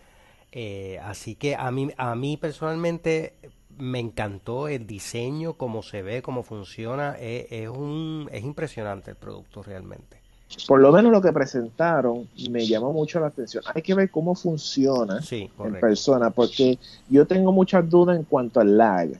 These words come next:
Speaker 2: en cuanto a qué tan responsive es a la hora de tú dibujar, mover, eh, lo, lo que, mani-, la manipulación de los objetos que tú estás trabajando, etcétera.
Speaker 1: Ujú.
Speaker 2: Pero de lo que presentaron, la idea que presentaron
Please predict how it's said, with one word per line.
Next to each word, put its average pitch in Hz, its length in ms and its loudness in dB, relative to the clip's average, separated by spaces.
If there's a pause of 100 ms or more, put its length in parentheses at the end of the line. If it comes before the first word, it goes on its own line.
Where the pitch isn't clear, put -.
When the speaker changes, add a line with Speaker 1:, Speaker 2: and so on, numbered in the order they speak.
(200)
Speaker 2:
en 143 140 -12
cuanto 123 400 -2
a 110 60 -4
qué 143 160 2
tan 156 600 -2
responsive 135 720 2 (120)
es 120 520 4 (160)
a 120 100 6
la 113 60 10
hora 127 180 6
de 127 60 -6
tú 139 160 0
dibujar, 127 800 0
mover, 120 640 -2
eh, 104 360 0
lo, 101 220 0 (340)
lo 110 160 0
que, - 180 -4
mani-, 117 340 0
la 113 180 6
manipulación 113 600 2
de 139 80 -2
los 131 140 6
objetos 123 420 0
que 135 80 -2
tú 117 120 -16
estás 117 180 -6
trabajando, 123 560 -4
etcétera. 104 520 -6 (420)
Speaker 1:
Ujú. 120 100 -10
Speaker 2:
Pero 175 380 4 (380)
de 123 160 0
lo 120 120 2
que 117 220 -4
presentaron, 123 840 0
la 120 140 2
idea 147 360 0
que 190 120 0
presentaron 170 720 -4